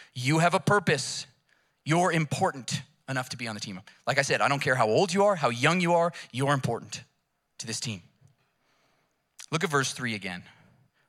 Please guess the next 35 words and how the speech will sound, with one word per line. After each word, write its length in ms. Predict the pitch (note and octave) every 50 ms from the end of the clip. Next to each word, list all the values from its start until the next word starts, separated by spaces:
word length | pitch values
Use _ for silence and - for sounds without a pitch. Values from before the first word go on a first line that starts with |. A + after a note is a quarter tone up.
| _ -
Paul 160 | - C#3+ D3+
starts 280 | - - C#3+ D3 -
out 120 | D3 B2+ A2+
by 80 | B2
saying, 320 | - - B2+ A#2 A2+ A2 - - - - - _
"For 220 | - - C#3+ C3+
by 220 | C3 C3+ B2+ B2+
the 120 | A#2+ B2 A2+
grace 1000 | - - - C3+ C3 A#2+ B2+ F#3 A3 G#3+ E3+ C#3 - - - - - - - - - _ _ _ _ _ _ - C3+
given 260 | C#3+ C3+ C#3 A#2+ G2
me." 240 | F2+ F2 - - - - _ _ _ _ _ _ _ _ _ _ _ _ _ _
Why 160 | - C3 D3
did 80 | D#3 D#3
he 80 | D#3+ D3+
say 220 | - - F3+ F3
that? 260 | E3 E3+ E3+ - - - - - - _ _ _ _ _ _ _ _ _ _ _ _ _ _ _ _ -
Because 220 | - - - G2
Paul 240 | - - A#2+ A#2 B2+
was 120 | C3 B2 B2+
a 40 |
murderer. 480 | B2 C3 C#3 C3+ C3 A2+ G2 E2+ D2+ - - - - - - - - - - _ _ _ _ _ _ _ _ _ _ _ _ _ _ _ _ _ _ -
Before 340 | D3 D3+ - F#3 F#3+ F#3+
he 80 | G3 F#3+
came 280 | - F3+ E3 E3+ F3+ E3
to 80 | F#3
Jesus 360 | D3+ - D3+ D3+ D3 F#3 E3
Christ 460 | - - C#3+ B2 C#3 E3 E3 - - F3+
in 80 | E3
faith, 540 | D#3+ - D#3+ D3 D#3+ F3+ G3+ - - - - _ - - - - - _ _ -
he 120 | - G#3+ A#3+
had 100 | G#3+ F3+
literally 340 | G3 G3+ G3+ F#3+ F3+ F3+
stood 300 | F3 - - - A3 G3+
opposing 480 | F3+ D#3+ - F3+ G#3+ B3+ B3+ G#3 C4 G#3
Christians 460 | - - D#3+ D3 - - F3+ F3 -